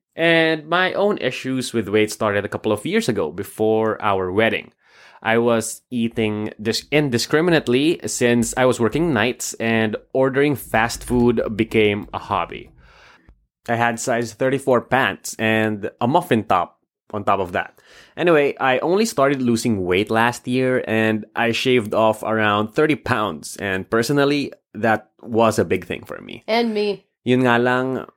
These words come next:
Speaker 1: right now, it's the pandemic and eating became a thing again.
Speaker 2: And you
Speaker 1: I gained around twelve pounds over the
Speaker 2: Yeah, it's
Speaker 1: thirty
Speaker 2: not
Speaker 1: that I
Speaker 2: just
Speaker 1: shaved.
Speaker 2: It's
Speaker 1: And
Speaker 2: not just eating became
Speaker 1: Mm-hmm.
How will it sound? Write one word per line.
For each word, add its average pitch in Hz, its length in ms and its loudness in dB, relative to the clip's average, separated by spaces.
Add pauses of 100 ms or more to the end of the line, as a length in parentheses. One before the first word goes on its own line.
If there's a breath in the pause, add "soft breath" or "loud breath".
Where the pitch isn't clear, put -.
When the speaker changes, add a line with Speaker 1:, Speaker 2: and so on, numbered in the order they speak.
(140)
Speaker 1:
right 107 480 -2
now, 131 260 2
it's 120 140 0
the 104 140 -4
pandemic 135 800 0
and 104 480 -2 (320)
eating 113 340 -4
became 95 260 -2
a 90 60 -6
thing 92 220 -8
again. 62 340 -14
Speaker 2:
And 330 320 2
you 254 640 -2 (440)
Speaker 1:
I 113 180 0
gained 117 340 2
around 117 460 2 (180)
twelve 104 400 0 (260)
pounds 117 540 -4
over 110 480 0
the 98 300 -8 (440)
Speaker 2:
Yeah, 302 160 0
it's - 80 -2
Speaker 1:
thirty 453 180 4
Speaker 2:
not - 40 4
Speaker 1:
that 453 180 6
I - 20 -4
Speaker 2:
just - 80 -8
Speaker 1:
shaved. 139 500 -8 (640)
Speaker 2:
It's - 220 -4
Speaker 1:
And - 60 2
Speaker 2:
not 403 180 4
just 403 180 -2
eating 269 320 -2
became 214 300 -2
Speaker 1:
Mm-hmm. 202 40 -2